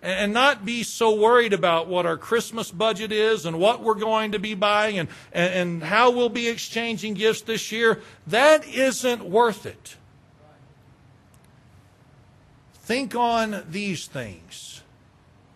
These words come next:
The Savior came to this world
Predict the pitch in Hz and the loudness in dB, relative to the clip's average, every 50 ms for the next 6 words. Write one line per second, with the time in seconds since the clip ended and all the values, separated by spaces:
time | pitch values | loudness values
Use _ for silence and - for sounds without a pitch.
0 | _ _ _ _ _ _ _ _ _ _ _ _ _ _ _ _ _ _ _ _ | _ _ _ _ _ _ _ _ _ _ _ _ _ _ _ _ _ _ _ _
1 | _ _ _ _ _ _ _ _ _ - 147 - - - - 208 214 220 208 147 | _ _ _ _ _ _ _ _ _ -14 -14 -12 -12 -10 -8 -6 -6 -4 -4 -6
2 | 143 139 127 - - 170 190 190 185 - - 156 151 165 156 - - - 156 160 | -6 -8 -8 -8 -6 -6 -6 -6 -6 -8 -10 -10 -8 -8 -8 -10 -10 -8 -6 -6
3 | 156 123 101 85 85 - - | -4 -4 -6 -8 -12 -18 -20